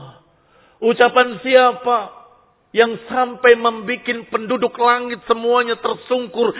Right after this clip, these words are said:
tidak sadarkan diri? Jelas nggak sama. Ikhwan fillah, a'azakumullah. Rasulullah sallallahu alaihi wasallam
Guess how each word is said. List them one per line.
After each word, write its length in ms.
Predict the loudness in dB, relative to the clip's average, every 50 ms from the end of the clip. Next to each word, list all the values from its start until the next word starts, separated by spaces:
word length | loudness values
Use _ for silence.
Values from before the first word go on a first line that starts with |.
| -12 -6
tidak 240 | 0 2 2 2 2
sadarkan 480 | 2 2 2 2 0 0 -6 -6 -6
diri? 320 | -10 -10 -12 -12 -16 -18 -20 _ _ _ _ _ _ _ _ _ _ _ _ _
Jelas 240 | 2 2 2 0
nggak 320 | -2 -4 -6 -4 -4 -4 -4
sama. 720 | -2 0 0 0 -2 -4 -10 -12 -12 -12 -12 -12 -14 -18 _ _ _ _ _ _ _ _ _ _ _ _ _ _ _ _ _ _ _ _ _ _ _ _ _ _ _
Ikhwan 260 | -20 -12 -10 -8 -8 -8
fillah, 320 | -8 -10 -12 -12 -10 -10 -10 -10 -10
a'azakumullah. 880 | -10 -12 -14 -16 _ -16 -18 -16 -16 -18 -20 -20 -20 -20 _ _ _ _ _ _ _ _ _ _ _ _ _ _ _ _ _ _ _
Rasulullah 580 | _ -8 -8 -8 -6 -10 -6 -6 -6 -6 -6 -8
sallallahu 140 | -8 -10 -10
alaihi 80 | -10
wasallam 280 | -10 -8 -8 -10 -10